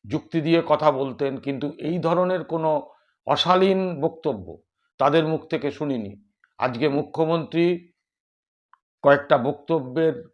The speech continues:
পার্ট আপনাদের শোনাবো এবং সেটার মধ্যে উনি কতটা অশ্লীল কথা বলেছেন সেগুলো শোনাবার জন্য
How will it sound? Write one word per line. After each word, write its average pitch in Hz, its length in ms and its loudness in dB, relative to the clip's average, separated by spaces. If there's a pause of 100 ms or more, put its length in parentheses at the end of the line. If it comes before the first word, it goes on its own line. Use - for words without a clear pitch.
পার্ট 175 340 6
আপনাদের 147 360 0
শোনাবো 113 680 -8 (580)
এবং 151 280 2
সেটার 156 500 6
মধ্যে 151 680 -2
উনি 143 500 -6
কতটা 170 540 4
অশ্লীল 160 500 0
কথা 143 260 -2
বলেছেন 120 600 -6 (420)
সেগুলো 143 460 0
শোনাবার 147 540 0
জন্য 165 600 -2